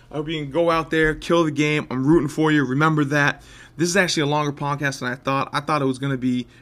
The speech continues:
probably about fifteen minutes. We just crossed the twenty minute mark right now. With me talking, with the intro, it's more like twenty-two. Yeah, the intro was killer. Um,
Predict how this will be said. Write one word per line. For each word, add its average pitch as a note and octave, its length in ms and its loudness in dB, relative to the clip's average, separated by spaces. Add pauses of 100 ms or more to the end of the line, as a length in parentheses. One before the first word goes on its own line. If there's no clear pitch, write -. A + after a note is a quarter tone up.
probably C#3 240 2
about A#2+ 240 -2
fifteen C#3 340 -2
minutes. C3+ 260 0
We C#3 100 -2
just C#3+ 180 -2
crossed C#3 240 -4
the B2+ 40 -12
twenty C#3+ 460 -2
minute C3+ 300 2
mark G3 380 0 (300)
right D#3+ 220 0
now. F3+ 320 2 (180)
With C#3+ 160 -2
me D#3+ 140 2
talking, C#3+ 600 -4
with C3+ 100 -6
the C#3 160 2
intro, C#3+ 320 0
it's A#2 140 -8
more C3 120 -4
like A#2+ 280 -6
twenty-two. B2+ 760 -2 (240)
Yeah, C3+ 200 2
the C3+ 180 -4
intro D3+ 260 0
was A#2+ 200 -2
killer. A#2+ 500 -2 (380)
Um, A#2+ 480 -6